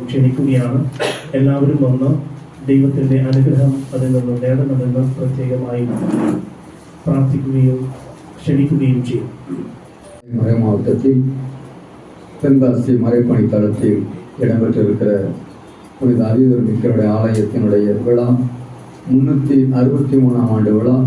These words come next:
Speaker 2: இந்த ஆண்டு நடைபெற இருக்கிறது. வருகிற இருபதாம் தேதி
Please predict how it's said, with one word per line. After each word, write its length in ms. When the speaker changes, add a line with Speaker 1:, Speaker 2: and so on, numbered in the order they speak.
Speaker 2:
இந்த 180
ஆண்டு 320
நடைபெற 320
இருக்கிறது. 480
வருகிற 320
இருபதாம் 480
தேதி 200